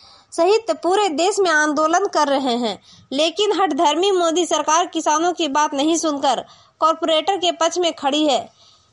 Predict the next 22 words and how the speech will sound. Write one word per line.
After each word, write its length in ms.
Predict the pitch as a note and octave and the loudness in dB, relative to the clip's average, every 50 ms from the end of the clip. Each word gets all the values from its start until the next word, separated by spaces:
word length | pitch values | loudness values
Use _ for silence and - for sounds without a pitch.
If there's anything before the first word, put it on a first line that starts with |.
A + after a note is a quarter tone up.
| _ _ B3 | _ _ -6
बिहार 460 | A#3+ C4 D#4 F4 E4+ D#4 E4 F4+ F#4+ | -4 -2 0 4 4 4 4 4 2
में 180 | G4 A4 A4 | 2 2 2
स्वास्थ्य 540 | A4 G#4+ - F4+ E4+ F4+ G#4 G4 - - - | 0 0 2 2 4 4 2 0 -4 -12 -10
व्यवस्था 720 | C4+ C4 D4+ D4+ D4+ D4+ D#4+ - _ - G4+ G#4 G4+ G4 F4 | -4 -2 0 2 2 0 0 -2 _ 0 2 2 2 2 0
का 240 | F4 E4 D#4+ D#4+ | 0 2 0 2
भी 160 | E4+ E4+ F4+ D#4+ | 2 2 0 0
बुरा 280 | C4+ C4 D4 D#4+ D#4+ D#4 | 0 -2 0 2 2 2
हाल 340 | D#4 C#4+ C#4 B3+ B3+ B3 | 2 2 2 2 2 0
है। 100 | A#3 A3+ | 0 0
उन्होंने 320 | A#3+ C4 C#4+ D#4 E4+ F4 F4+ | 0 0 0 0 0 0 0
बताया 380 | D4+ D#4 D4 D4+ D4+ D#4 E4+ | 0 0 0 2 2 2 0
कि 140 | F4 F4 F4+ | 0 -2 -4
अगले 320 | D4+ C#4+ D4 D4 D#4+ E4 D#4+ | -2 -2 -2 0 0 0 0
एक 340 | C#4+ - D4 E4 F4+ F4+ | 0 0 -2 -2 -2 -2
मार्च 300 | F4+ D#4+ D4+ D4 C#4+ C#4+ | 0 0 0 0 0 -2
को 140 | - D4+ D4 | -2 -2 -2
शिक्षा, 360 | C#4 D#4 D#4+ C#4+ - F4+ F4 | -2 -2 -4 -2 0 0 0
स्वास्थ्य 360 | E4+ E4+ E4 D#4 D#4 D#4+ - D4+ | 0 2 2 0 0 0 0 0
और 100 | D4+ D4 | 0 0
रोजगार 360 | C#4+ C4+ C4 C#4+ C#4+ D#4 E4+ | 0 -2 0 0 0 0 0
को 140 | E4+ E4 D4+ | 0 -2 -2
लेकर 420 | C#4+ C4+ C#4+ C#4+ D4 C4+ A3 G#3 | 0 0 -2 0 2 0 0 -2